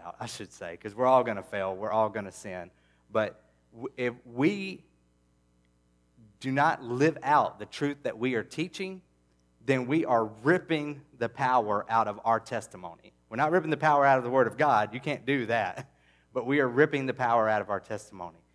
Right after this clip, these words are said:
And so we have to strive to live what we teach. And so when he says, "What you have heard from me in the presence of many witnesses,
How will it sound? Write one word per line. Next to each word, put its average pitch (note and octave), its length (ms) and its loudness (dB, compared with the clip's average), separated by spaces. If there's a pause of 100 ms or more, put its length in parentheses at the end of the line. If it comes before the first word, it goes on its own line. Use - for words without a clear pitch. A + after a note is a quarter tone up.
(300)
And G2+ 80 -14
so B2+ 100 2
we C#3 160 2
have E3+ 140 0
to D3 80 -6
strive D3+ 320 2
to C#3 100 -2
live A#2+ 500 2
what A#2 200 -6
we A2+ 120 -8
teach. - 520 -14 (340)
And A#2 100 -6
so C3+ 160 2
when C3+ 200 0
he C3+ 180 -8
says, C#3+ 580 4
"What C3+ 140 -4
you D3 160 4
have D3+ 80 6
heard D3 220 2
from C3+ 100 -10
me C#3 160 -4
in C3+ 80 -2
the A#2 80 -4
presence C3+ 320 -4
of A2+ 100 -12
many C3 320 -4
witnesses, B2 600 -4